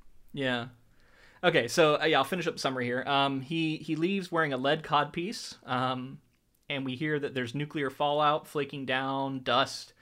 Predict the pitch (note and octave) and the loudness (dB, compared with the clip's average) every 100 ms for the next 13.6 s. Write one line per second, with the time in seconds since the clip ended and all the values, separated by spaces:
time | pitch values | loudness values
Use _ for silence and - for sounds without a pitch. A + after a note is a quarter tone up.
0 | - - - _ - C3 B2 B2 C3+ C3 | -20 -20 -20 _ -2 0 0 -2 -6 -6
1 | C3 B2 C3 A#2+ - C#3 C#3+ C#3 B2+ C3 | -8 -6 0 2 2 -2 0 -2 -4 -8
2 | C3 C3 B2 B2 B2 C#3+ C#3+ C3+ C3 A#2+ | -8 -6 -4 -6 -2 -2 -2 -2 -2 -2
3 | - D3 D#3+ F#3 - - - _ _ _ | -4 -6 -6 -8 -10 -14 -18 _ _ _
4 | _ _ _ _ _ _ _ - C3+ B2+ | _ _ _ _ _ _ _ -8 -4 -2
5 | B2+ B2 B2+ A#2+ A#2+ A2+ A2+ G3+ G#3+ A3 | -2 -4 -2 -2 -4 -6 -8 -6 -6 -8
6 | G#3+ G3+ G3 G3+ D#3 C#3 B2+ D3 D3+ - | -6 -6 -6 -6 -8 -10 -8 -6 -6 -6
7 | D#3+ D#3 F3 E3+ C3 D3 C#3+ B2+ C#3+ B2+ | -6 -6 -12 -10 -10 -10 -8 -6 -6 -4
8 | B2+ B2+ A2+ C3+ F#3+ G3 G3+ - - _ | -6 -4 -4 -4 -6 -6 -8 -14 -20 _
9 | _ - - - - C3 B2 - - A#2 | _ -20 -20 -18 -10 -8 -8 -12 -6 -4
10 | A2+ A2+ A#2 A#2+ - - - - - - | -2 -2 -4 -6 -14 -20 -20 -20 -20 -20
11 | - - _ D3 C#3 - C3 B2+ B2+ D3+ | -20 -20 _ -12 -12 -8 -6 -6 -8 -10
12 | D3+ E3 E3+ - _ - - _ _ _ | -10 -12 -14 -20 _ -20 -20 _ _ _
13 | - C3+ - C3 A#2+ C3+ | -16 -12 -8 -8 -8 -12